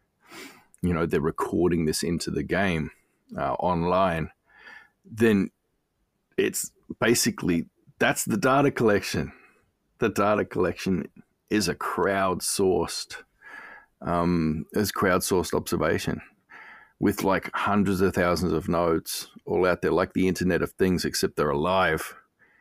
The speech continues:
Internet of people. <laughs> Imagine such a thing. Anyway, um, yeah, so that, that finding you guys, that was like, um,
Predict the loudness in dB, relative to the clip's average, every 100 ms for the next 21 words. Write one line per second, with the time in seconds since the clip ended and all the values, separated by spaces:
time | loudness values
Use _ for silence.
0 | _ -8 -2 0 2 2 0 -4 0 4
1 | 4 4 2 2 2 4 6 6 6 6
2 | 6 6 6 6 4 4 2 2 -2 0
3 | 0 0 -2 -4 -4 -4 2 6 6 6
4 | 4 0 -6 -6 0 4 4 2 0 -6
5 | 2 6 6 4 4 6 8 8 4 2
6 | 4 4 2 -10 -14 -12 -4 4 6 8
7 | 6 6 6 6 6 4 2 4 4 4
8 | 4 6 6 4